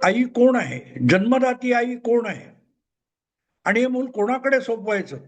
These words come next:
असा प्रश्न काहीतरी त्या टोळीमध्ये निर्माण होतो आणि अशा वेळेला तो टोळी प्रमुख असतो, तो एका वृद्ध आणि जाणत्या माणसावर जबाबदारी टाकतो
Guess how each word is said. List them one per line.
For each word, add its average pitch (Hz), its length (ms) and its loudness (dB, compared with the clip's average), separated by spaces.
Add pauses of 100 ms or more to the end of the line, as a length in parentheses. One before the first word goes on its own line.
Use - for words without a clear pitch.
(920)
असा 190 240 4
प्रश्न 233 460 0
काहीतरी 240 360 0
त्या 240 340 0 (800)
टोळीमध्ये 240 540 2
निर्माण 214 440 -4
होतो 202 420 -6 (880)
आणि 208 160 4
अशा 226 320 2
वेळेला 233 380 0
तो 208 160 -2
टोळी 214 400 2
प्रमुख 226 440 -2
असतो, 233 260 2
तो 240 440 -2 (140)
एका 185 400 4 (500)
वृद्ध 190 380 4
आणि 247 260 2
जाणत्या 185 520 -2
माणसावर 233 580 -2
जबाबदारी 214 580 -6
टाकतो 202 540 -2